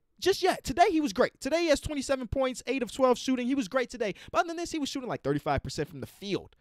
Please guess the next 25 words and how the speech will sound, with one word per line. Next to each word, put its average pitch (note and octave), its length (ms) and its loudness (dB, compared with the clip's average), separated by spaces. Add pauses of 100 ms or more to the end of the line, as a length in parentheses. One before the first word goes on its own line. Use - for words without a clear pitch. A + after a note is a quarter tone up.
From G#3 160 0
the D3 60 -2
field, B3 360 0
and D3 60 -6
he D3+ 60 -6
was D3 100 -8
averaging, G3+ 300 -2
like, E3 160 -2
twelve A#3 280 0
points. B3+ 300 -6 (220)
They A#3+ 80 -2
have A3+ 80 -4
put D4 100 0
together B3+ 240 -4
this G#3+ 180 -6
amazing F#3+ 560 -4
win G3+ 160 -6
streak F#3 300 -8
without G3 300 -2
one F#3+ 80 -4
of F3+ 80 -6
their E3 120 0
top - 380 -6
offensive E3 560 -6
guys D#3+ 480 0